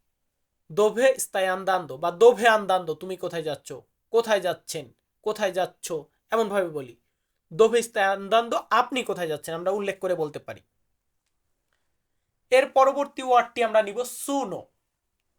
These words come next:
সুনো মানে আমি। আমি এটাকে আমরা ইতালিতে সুনো বলি,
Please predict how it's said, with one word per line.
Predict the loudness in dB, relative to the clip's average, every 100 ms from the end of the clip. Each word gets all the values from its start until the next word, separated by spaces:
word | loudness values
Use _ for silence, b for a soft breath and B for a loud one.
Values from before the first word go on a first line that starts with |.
| _ _ -12
সুনো | -6 -4
মানে | -2 0 0 -2 _ _ _ _ 4
আমি। | 4 4 0 -14 _ _ _ _ _ _ _ _ _ _ _ _ _ _ _ _ _ _ _ _ _ _
আমি | 2 2 0 -8 -8 -10 -8
এটাকে | -6 -6 -6 -8
আমরা | -4 -6 -6
ইতালিতে | -10 -6 -6 -8 -6 -4 -4 _ _
সুনো | -16 -10 -6 -4
বলি, | -2 -4 -6 -12